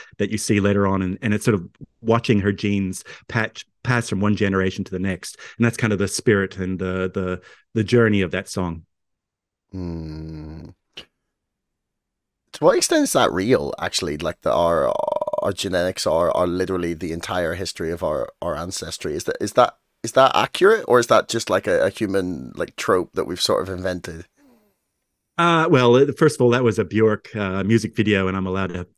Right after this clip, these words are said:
Speaker 1: play around a little bit. And, uh, that was kind of the idea of her song. Uh, but, you know, there is a,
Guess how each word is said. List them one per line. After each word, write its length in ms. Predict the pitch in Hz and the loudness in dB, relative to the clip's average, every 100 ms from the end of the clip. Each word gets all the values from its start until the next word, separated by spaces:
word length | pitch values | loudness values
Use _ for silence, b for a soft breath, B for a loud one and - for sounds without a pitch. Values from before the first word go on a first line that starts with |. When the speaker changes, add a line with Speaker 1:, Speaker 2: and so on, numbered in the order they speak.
| - | -6
Speaker 1:
play 160 | 110 | 0
around 220 | 95 98 98 | 2 2 0
a 60 | |
little 180 | 87 90 | -2 -2
bit. 220 | 95 101 | 0 -2
And, 400 | - 101 98 95 | 0 0 0 -2
uh, 140 | 117 110 | -4 0
that 100 | 156 | 4
was 140 | 180 | 4
kind 180 | - 165 | 4 2
of 140 | 120 101 | 2 2
the 100 | 139 | 0
idea 440 | 120 104 113 117 | 0 0 2 2
of 80 | 98 | 0
her 320 | 104 98 101 | -4 -4 -4
song. 520 | - 120 101 92 139 B B B | -4 -2 0 -2 -4 B B B
Uh, 300 | 113 107 110 | 0 2 2
but, 360 | - 135 135 - | 2 0 0 0
you 60 | |
know, 220 | 175 127 147 | 2 4 2
there 260 | 139 131 | 2 2
is 180 | 131 127 | 2 0
a, 320 | 131 117 120 | 2 2 0